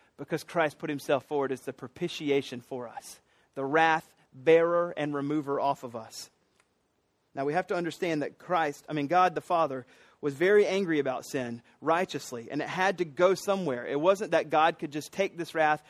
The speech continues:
and just kinda throw it out the window and say, "Ah, I don't have to do anything with it." He had to do something with it in order to be just, and he puts it all on his son.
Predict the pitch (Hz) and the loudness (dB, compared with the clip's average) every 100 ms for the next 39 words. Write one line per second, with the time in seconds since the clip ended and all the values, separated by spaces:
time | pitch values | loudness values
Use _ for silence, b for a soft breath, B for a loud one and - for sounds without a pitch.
0 | b 151 156 - 170 143 180 180 180 160 | b -8 -8 -4 -4 0 4 6 4 2
1 | 165 165 151 147 156 147 135 b b 214 | -2 0 0 0 2 2 0 b b 2
2 | 233 220 180 175 160 165 151 156 147 131 | 4 4 2 -2 -2 -2 -2 -2 -2 -2
3 | 123 139 175 208 214 196 175 226 196 156 | -6 -6 0 2 2 2 -2 -4 -2 -4
4 | 147 147 147 151 160 180 160 156 143 160 | -2 0 0 0 0 0 -2 -6 -4 0
5 | 143 - - b b b 156 151 196 190 | 0 0 -20 b b b -4 -4 -2 -2
6 | 185 - 180 196 214 214 208 b b - | -4 -2 0 4 4 2 0 b b -4
7 | 180 185 165 156 - 160 123 120 | -2 0 -2 -4 0 2 0 -6